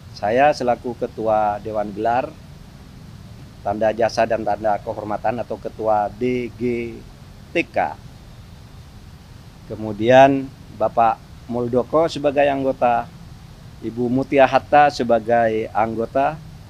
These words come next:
kemudian, eh, Bapak Anhar Gonggong sebagai anggota, dan absen Bapak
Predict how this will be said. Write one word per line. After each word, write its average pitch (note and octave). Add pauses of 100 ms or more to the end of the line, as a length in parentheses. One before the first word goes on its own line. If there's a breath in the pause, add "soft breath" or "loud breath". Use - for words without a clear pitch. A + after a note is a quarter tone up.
(600)
kemudian, A2 (960)
eh, A2
Bapak A#2
Anhar B2
Gonggong C3
sebagai A2
anggota, G#2 (720)
dan A2
absen C#3
Bapak G#2